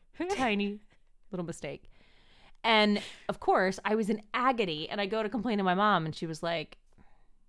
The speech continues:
Speaker 2: "Told you not to do it. Your swimming lesson's next."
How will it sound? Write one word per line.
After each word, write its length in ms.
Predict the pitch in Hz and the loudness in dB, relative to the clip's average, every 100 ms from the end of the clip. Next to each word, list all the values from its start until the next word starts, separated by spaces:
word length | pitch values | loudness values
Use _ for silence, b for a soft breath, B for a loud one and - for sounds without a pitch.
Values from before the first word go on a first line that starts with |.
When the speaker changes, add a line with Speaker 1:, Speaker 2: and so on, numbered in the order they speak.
| _ _ _ - | _ _ _ -10
Speaker 2:
"Told 220 | 170 165 | -8 -6
you 60 | |
not 120 | 165 156 | -8 -8
to 60 | |
do 140 | - 190 | -4 0
it. 160 | 175 | -2
Your 80 | - | -4
swimming 280 | - 165 160 | -8 -8 -6
lesson's 380 | 143 139 160 - | -8 -8 -12 -12
next." 420 | - - - | -14 -16 -20